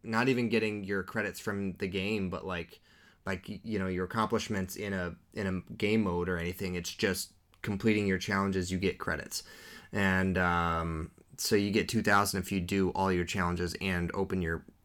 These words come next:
open your daily crate every day, and it adds up quick, and the more credits you get, the more things you can unlock, and the more appearances you can unlock and stuff like that. So to me, this is,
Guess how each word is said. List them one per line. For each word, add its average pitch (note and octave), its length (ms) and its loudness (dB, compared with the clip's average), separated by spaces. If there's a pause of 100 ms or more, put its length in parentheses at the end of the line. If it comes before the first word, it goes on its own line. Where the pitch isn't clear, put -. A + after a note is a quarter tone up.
open G2 260 2
your F#2 100 4
daily F2+ 300 4
crate F#2 240 4
every F2+ 160 4
day, A2 240 6
and G2 180 2
it - 140 0
adds G2+ 240 2
up - 180 2
quick, B2+ 300 4
and G2+ 180 4
the G2 60 2
more G2 160 4
credits A2+ 360 4
you A2+ 60 2
get, A2 240 2
the G#2 60 0
more G2+ 180 0
things G2+ 320 -2
you G2+ 60 0
can F#2+ 160 0
unlock, F#2+ 520 4
and F2+ 300 2 (400)
the A2+ 80 -2
more G#2 160 4
appearances A#2+ 640 6
you A#2+ 80 8
can A#2+ 140 2
unlock A#2 380 4
and A#2 140 2
stuff - 260 2
like A#2+ 220 4
that. B2 300 4
So F#2+ 420 2 (400)
to A2+ 120 4
me, C3 340 12
this A2+ 240 6
is, G2+ 260 4